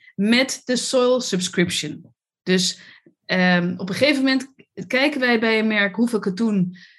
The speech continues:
ehm, gebruiken jullie per jaar? Hoeveel katoen gaan we daarmee in ieder geval het Welle system, ehm, laten groeien?" En zoveel acres, daarover betaalt het merk een soil subscription.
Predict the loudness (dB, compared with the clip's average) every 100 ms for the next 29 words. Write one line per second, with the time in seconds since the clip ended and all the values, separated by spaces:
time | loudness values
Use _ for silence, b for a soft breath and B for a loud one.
0 | B _ 0 2 2 0 -4 0 2 2
1 | 2 0 2 2 4 2 0 -4 b b
2 | b 0 2 0 0 2 4 2 0 0
3 | 0 0 2 2 2 0 0 -4 -4 -2
4 | 0 0 0 0 -2 0 -2 -2 -8 _
5 | _ _ -2 0 0 -2 -6 -14 -8 -2
6 | 0 -2 0 2 2 0 -8 B B B
7 | B _ 0 0 0 0 4 2 2 -4
8 | -4 0 2 2 0 -2 -2 -4 -8 B
9 | B _ _ _ -6 0 0 0 2 2
10 | 0 -2 -4 0 0 0 -2 -4 -2 0
11 | 0 -2 -6 -8 -6 -8 -10 -6 0 0
12 | 0 -2 -4 0 -2 0 -4 -8 -16